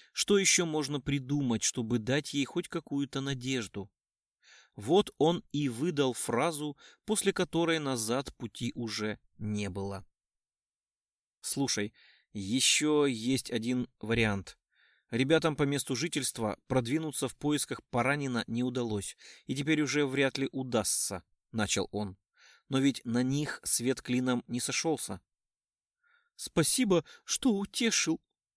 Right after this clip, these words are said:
снова всхлипнула Нина, и Валера поспешил продолжить. «Только не начинай, Нинок. Говорю же, еще есть один вариант. Ты что, не слушаешь меня совсем?»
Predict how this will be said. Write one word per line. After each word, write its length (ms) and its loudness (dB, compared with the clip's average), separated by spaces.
снова 720 4
всхлипнула 640 2
Нина, 380 -4
и 100 -2
Валера 320 6
поспешил 540 -2
продолжить. 720 -2
«Только 360 4
не 180 2
начинай, 580 2
Нинок. 480 2
Говорю 380 6
же, 240 2
еще 560 4
есть 320 4
один 240 0
вариант. 520 4
Ты 140 2
что, 340 4
не 140 -2
слушаешь 360 2
меня 200 0
совсем?» 420 4